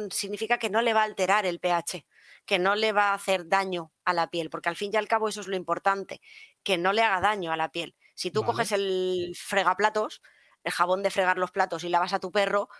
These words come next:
Speaker 1: pues por una vez no le va a pasar nada.
Speaker 2: Vale.
Speaker 1: Pero si lo haces repetidamente, al final lo que estás haciendo es cambiarle el P H de la piel.
Speaker 2: Y eso es por
Speaker 1: Si
Speaker 2: los
Speaker 1: tú le
Speaker 2: productos que tiene ese jabón, ¿no?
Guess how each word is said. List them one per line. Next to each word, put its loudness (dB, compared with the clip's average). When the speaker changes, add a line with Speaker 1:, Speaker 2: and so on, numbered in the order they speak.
Speaker 1:
pues -2
por 2
una 2
vez 2
no 2
le 2
va 6
a 0
pasar -2
nada. 0
Speaker 2:
Vale. -2
Speaker 1:
Pero 2
si -2
lo 2
haces 0
repetidamente, 0
al 0
final 0
lo 0
que -6
estás -8
haciendo -6
es -4
cambiarle -2
el -6
P 0
H -2
de -2
la -4
piel. -8
Speaker 2:
Y -2
eso -4
es -6
por 2
Speaker 1:
Si 4
Speaker 2:
los 0
Speaker 1:
tú 2
le 6
Speaker 2:
productos 4
que 0
tiene 0
ese -2
jabón, -2
¿no? -6